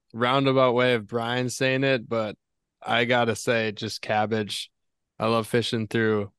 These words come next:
thick green, you know, cabbage of any kind, the broadleaf cabbage or the tobacco cabbage and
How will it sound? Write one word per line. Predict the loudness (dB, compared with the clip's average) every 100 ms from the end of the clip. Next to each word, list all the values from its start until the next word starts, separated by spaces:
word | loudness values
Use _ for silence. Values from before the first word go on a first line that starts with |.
| _ _ _
thick | 0 0 0 -14 -8
green, | -2 0 2 0 -4 -8 _ _ _ _ _
you | -8 -4
know, | -2 -4
cabbage | -4 -2 0 2 0 0 -6
of | -2
any | 0 0
kind, | -2 -2 0 -2
the | 0
broadleaf | 0 0 0 -2 -2 -6
cabbage | -4 -2 2 2 2 0
or | -2
the | -2 -4 -6 -12 _ _ _ _
tobacco | -2 0 2 -2
cabbage | 0 2 2 4 4 2 -2
and | -8 -10